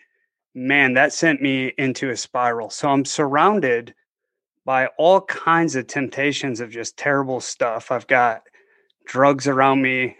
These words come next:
I've got violence around me, and these are the people I had been surrounding myself with. So that kinda led me down a bad path, uh, going into when I was about eighteen, and I'd gotten into some trouble,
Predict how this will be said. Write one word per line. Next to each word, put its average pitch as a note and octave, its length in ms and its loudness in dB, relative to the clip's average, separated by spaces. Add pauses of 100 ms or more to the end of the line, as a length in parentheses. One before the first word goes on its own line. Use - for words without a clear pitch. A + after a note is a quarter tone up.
(100)
I've A2 120 -14
got A2+ 280 -2
violence B2+ 480 2
around B2+ 340 -4
me, A#2+ 320 -10 (440)
and A#2+ 480 0 (480)
these D#3+ 260 2
are D#3 100 6
the A#2+ 120 -2
people C#3+ 360 -2
I B2 100 4
had B2 120 -2
been B2 180 -4
surrounding C#3 420 0
myself A#2 420 -12
with. B2 180 -10 (1300)
So D3 220 0
that E3+ 200 2
kinda A#3 200 2
led E3+ 240 6
me D#3+ 140 4
down D3+ 280 2
a C#3+ 60 2
bad C3+ 320 2
path, C3 560 0 (260)
uh, B2+ 180 2
going C3+ 360 2
into C3 560 0 (140)
when C3+ 160 0
I B2+ 80 2
was B2 160 -2
about B2+ 360 0
eighteen, C3 640 -4
and A2+ 300 -8
I'd C#3+ 200 0
gotten E3+ 260 4
into C3+ 60 2
some A#2 220 -4
trouble, C3+ 580 0